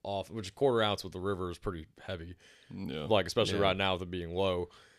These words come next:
Speaker 1: But I was
Speaker 3: Yeah.
Speaker 1: still watching that thing. And, like, on my muskie trip yesterday, too, we were throwing crankbaits that were, like, it was pretty windy yesterday as well.
Speaker 3: No, that's what I had on that, too, was a
Speaker 1: And,
Speaker 3: quarter ounce.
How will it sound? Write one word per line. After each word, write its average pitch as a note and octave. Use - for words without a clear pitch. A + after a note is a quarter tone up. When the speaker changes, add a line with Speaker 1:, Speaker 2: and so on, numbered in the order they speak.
Speaker 1:
But G#2
I C3
was D#3
Speaker 3:
Yeah. -
Speaker 1:
still D3
watching G#2
that F#2
thing. G2+
And, A#2
like, A#2
on A2
my C3+
muskie E3
trip G2
yesterday, F2+
too, D3
we A#2+
were D3
throwing G#2+
crankbaits G#2+
that G2
were, F#2+
like, F#2
it G2+
was C3+
pretty C3+
windy G2
yesterday F#2+
as E2+
well. A#2+
Speaker 3:
No, C3+
that's C#3+
what G#2+
I F#2
had F2
on D2+
that, -
too, -
was -
a A#2
Speaker 1:
And, G#2+
Speaker 3:
quarter -
ounce. -